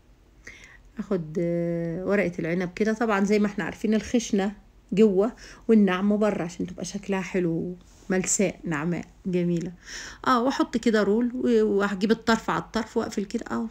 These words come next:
ما شاء الله جميل، مش محتاج اي حاجه خالص. انا بقى ما بحبش احشي بمعلقه، ولا بحب احشي على ال-،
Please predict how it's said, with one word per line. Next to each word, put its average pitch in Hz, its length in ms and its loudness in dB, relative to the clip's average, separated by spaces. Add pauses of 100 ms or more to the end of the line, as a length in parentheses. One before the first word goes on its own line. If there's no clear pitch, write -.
(180)
ما 247 60 -8
شاء - 180 -8
الله 214 220 -8 (140)
جميل، 233 440 0
مش 240 400 -10
محتاج 208 320 -6
اي 196 100 -4
حاجه 190 180 -8
خالص. - 380 -12 (400)
انا 254 100 8
بقى 233 140 4
ما 208 60 2
بحبش 202 300 0
احشي 220 220 -4
بمعلقه، 190 460 -2 (240)
ولا 175 80 0
بحب 170 300 -4
احشي - 240 -4
على 160 240 -2
ال-، 165 540 -4